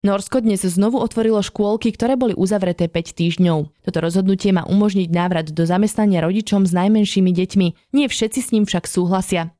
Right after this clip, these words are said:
Internetovú petíciu proti už podpísalo dvadsaťosem tisíc ľudí. Prácu v Dánsku môžu od dnes obnoviť drobní podnikatelia, ako sú kaderníci, prevádzkovatelia kozmetických salónov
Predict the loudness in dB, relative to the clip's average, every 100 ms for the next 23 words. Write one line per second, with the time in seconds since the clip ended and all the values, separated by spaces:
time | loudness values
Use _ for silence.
0 | _ -2 0 0 -2 -2 -2 0 -2 -2
1 | -2 0 -2 -2 -4 -2 -2 -2 -2 -2
2 | -2 0 0 0 -2 -4 -6 -4 -4 -2
3 | -2 0 0 0 0 2 2 2 2 2
4 | -2 _ -4 -4 -2 -2 -2 -4 0 2
5 | 2 0 -2 2 2 2 0 0 2 0
6 | -2 -2 -2 -4 -2 -2 -2 -2 -2 -2
7 | -2 -2 -2 -2 -2 -2 -2 0 0 2
8 | 0 -2 -4 -4 -2 -2 -2 -2 0 0
9 | 0 0 -2 -2 -6 -8 -6 -4 -2 2
10 | 2